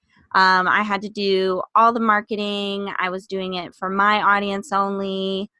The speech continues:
Um, yeah, it was just,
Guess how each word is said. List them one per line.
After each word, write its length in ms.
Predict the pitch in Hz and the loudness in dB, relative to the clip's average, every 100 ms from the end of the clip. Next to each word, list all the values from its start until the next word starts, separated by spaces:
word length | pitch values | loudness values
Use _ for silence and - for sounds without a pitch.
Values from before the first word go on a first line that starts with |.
| _ _ _ - | _ _ _ -2
Um, 760 | 190 190 180 170 160 165 180 170 _ _ _ _ _ _ _ _ _ _ _ _ _ _ _ _ _ _ _ _ _ _ | 0 2 0 0 -2 -4 -8 -12 _ _ _ _ _ _ _ _ _ _ _ _ _ _ _ _ _ _ _ _ _ _
yeah, 240 | 226 220 | 2 2
it 60 | 180 | 2
was 140 | 214 | -2
just, 400 | - 240 233 - | 0 0 0 -8